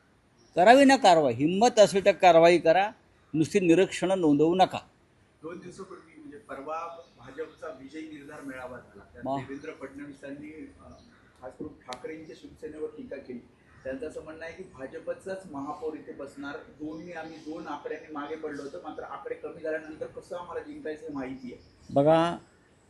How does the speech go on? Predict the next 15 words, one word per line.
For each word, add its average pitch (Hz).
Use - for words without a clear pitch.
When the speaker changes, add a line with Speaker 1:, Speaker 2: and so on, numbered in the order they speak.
Speaker 1:
देवेंद्र 170
फडणवीस 151
किंवा 160
त्यांचे 151
मुंबईचे 147
अध्यक्ष 131
बरंच 170
काही 156
बोलत 117
होते. -
मुंबईचे 175
अध्यक्ष 151
त्यांचे 165
असंही 190
बोलले 113